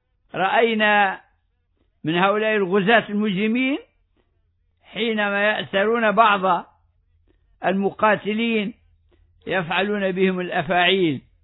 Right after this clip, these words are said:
وهم أعلنوا ذلك صراحة في مغازي منذ سنين وفي درنا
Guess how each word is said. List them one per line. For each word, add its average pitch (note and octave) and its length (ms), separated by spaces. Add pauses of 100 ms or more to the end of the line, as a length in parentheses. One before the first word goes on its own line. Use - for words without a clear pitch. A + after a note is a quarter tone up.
(1500)
وهم E3+ 400
أعلنوا G3 420
ذلك G#3 460
صراحة G#3 480
في G#3 300
مغازي A3 440
منذ A3+ 360
سنين B3+ 500 (720)
وفي F#3 320
درنا G#3+ 540